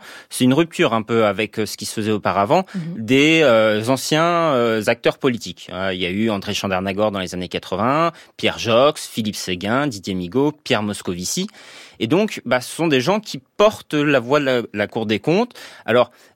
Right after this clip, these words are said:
Speaker 1: ils ont une autorité particulière parce qu'ils ont été dans la poli-, dans, dans la politique, mais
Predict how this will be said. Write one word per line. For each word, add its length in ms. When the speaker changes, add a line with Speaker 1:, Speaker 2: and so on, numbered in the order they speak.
Speaker 1:
ils 200
ont 80
une 120
autorité 400
particulière 600
parce 200
qu'ils 180
ont 80
été 180
dans 80
la 120
poli-, 320
dans, 180
dans 160
la 140
politique, 580
mais 320